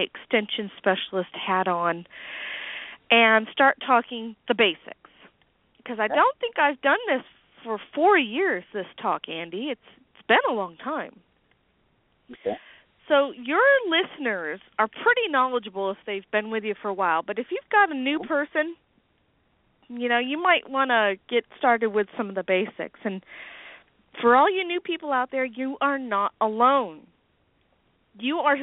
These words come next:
Speaker 1: more surrounded by knowledgeable chicken people than you think. Talk to four H leaders. Talk to F F A instructors. Maybe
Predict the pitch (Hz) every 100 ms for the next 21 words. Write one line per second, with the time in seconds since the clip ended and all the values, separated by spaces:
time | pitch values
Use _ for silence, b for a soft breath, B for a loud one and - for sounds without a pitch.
0 | - 233 233 302 480 - 370 285 277 277
1 | 254 214 214 208 202 220 233 269 254 247
2 | 269 254 233 233 214 202 196 196 196 190
3 | - - 170 - - - B B B B
4 | B B B - 262 233 - 294 - 285
5 | 294 277 339 - 269 196 - - _ -
6 | - 202 - - 240 262 294 262 262 294
7 | 370 277 262 - - 202 185 - - 55
8 | - _ B B B B 202 202 208 381
9 | 392 151 - -